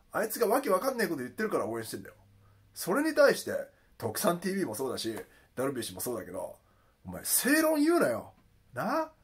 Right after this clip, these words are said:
正論言ったらよ、柴田がかわいそうだろ。な？柴田は、これで、もう心折れてやめちゃったらよ、俺らみたいな柴田ファンは、彼の作ってるクソ動画を楽しみにしてるんだからさ、あの、なんていうの、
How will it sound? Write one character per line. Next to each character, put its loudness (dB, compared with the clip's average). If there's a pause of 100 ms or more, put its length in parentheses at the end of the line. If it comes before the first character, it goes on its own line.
(260)
正 2
論 0
言 -2
っ -10
た 4
ら 6
よ、 -2
柴 0
田 0
が -4
か -2
わ 4
い 0
そ -6
う -6
だ -4
ろ。 -8 (320)
な？ -4 (560)
柴 0
田 0
は、 0 (680)
こ 2
れ 4
で、 4 (320)
も -8
う -8
心 2
折 4
れ -2
て -2
や 2
め -4
ち -2
ゃ 4
っ -4
た 0
ら 0
よ、 -4
俺 2
ら 4
み -2
た -4
い -4
な -6
柴 -4
田 0
フ 0
ァ 0
ン -6
は、 -10 (220)
彼 2
の -4
作 -6
っ -2
て -8
る -6
ク -6
ソ 2
動 4
画 0
を -6
楽 -4
し -4
み -6
に -6
し -8
て -8
る -8
ん -12
だ -10
か -12
ら -10
さ、 -6 (540)
あ -6
の、 -16
な -6
ん -10
て -8
い -4
う -14
の、 -18